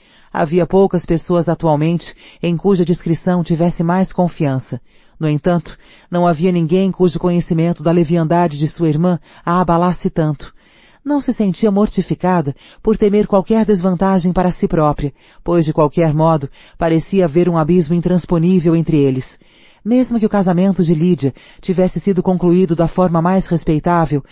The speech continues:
não era crível que o senhor Darcy quisesse se relacionar com uma família contra a qual tinha tantas objeções,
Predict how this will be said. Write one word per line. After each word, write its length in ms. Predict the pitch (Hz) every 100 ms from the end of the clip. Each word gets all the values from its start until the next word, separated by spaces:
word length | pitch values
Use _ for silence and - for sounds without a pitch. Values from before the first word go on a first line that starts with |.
| - -
não 180 | 160 156
era 180 | 165 156
crível 400 | - 185 165 156
que 80 | 160
o 40 |
senhor 320 | - 151 165
Darcy 460 | 151 151 165 - 147 - - -
quisesse 440 | 185 180 196 185
se 120 | 175
relacionar 580 | 180 175 170 175 175 180
com 140 | - 175
uma 140 | 175
família 460 | - 160 185 180 147 - -
contra 360 | - 220 220 190
a 40 |
qual 260 | 175 202 202
tinha 240 | - 185
tantas 380 | 175 226 214 185
objeções, 760 | 185 170 180 - 160 151 -